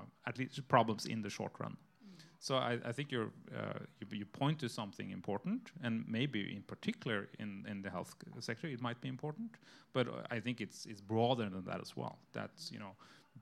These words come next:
Speaker 1: big movements of labor in a short time period, that's a challenge, and somehow we have to manage that.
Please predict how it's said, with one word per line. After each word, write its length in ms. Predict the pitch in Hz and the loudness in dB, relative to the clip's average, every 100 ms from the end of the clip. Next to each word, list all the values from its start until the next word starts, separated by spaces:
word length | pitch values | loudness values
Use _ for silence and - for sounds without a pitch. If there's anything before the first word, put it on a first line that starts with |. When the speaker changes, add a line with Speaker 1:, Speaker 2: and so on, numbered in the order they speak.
| - | 8
Speaker 1:
big 200 | 143 127 | 8 10
movements 340 | 135 131 117 | 6 4 2
of 100 | 123 | 0
labor 480 | 117 139 156 117 113 | 4 4 6 2 2
in 100 | 110 | 0
a 60 | 107 | 0
short 340 | - 117 110 | 0 0 0
time 200 | - 214 | 0 0
period, 340 | - 101 95 101 - - - - _ | 0 -2 -2 -6 -14 -20 -20 -20 _
that's 240 | 131 170 165 | 0 2 0
a 60 | |
challenge, 500 | 147 160 175 113 101 | -2 2 2 2 -2
and 220 | 117 113 | -2 -2
somehow 340 | 104 143 143 113 | -2 2 2 2
we 100 | 110 | 2
have 160 | 113 - | 0 0
to 60 | |
manage 360 | 104 107 - - | 0 0 -2 -6
that. 160 | - | -8